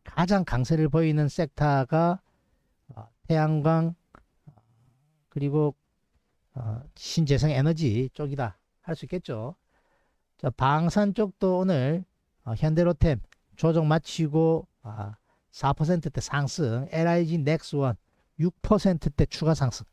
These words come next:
야, 조정, 이게 조정을 가볍게 받고 있으니 추가 상승, 이게 좀 더 확률 높다.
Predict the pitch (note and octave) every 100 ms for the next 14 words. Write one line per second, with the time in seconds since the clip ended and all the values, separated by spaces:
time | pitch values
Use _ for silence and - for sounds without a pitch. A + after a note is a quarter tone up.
0 | _ _ _ - F2+ F2 E2 - - -
1 | _ _ _ _ _ _ D3 E3 D3 A2+
2 | G#2+ C3 C#3+ _ - _ - G3 G#3 -
3 | F#3 G3+ D3+ - - G3+ - G3 E3+ -
4 | D#3 E3 C#3+ - F#3 E3 F#3 D3+ F3+ F3
5 | - - - F#3 A3 A3 G#3+ F#3+ F#3+ G3+
6 | F#3 - C#3+ F#2+ -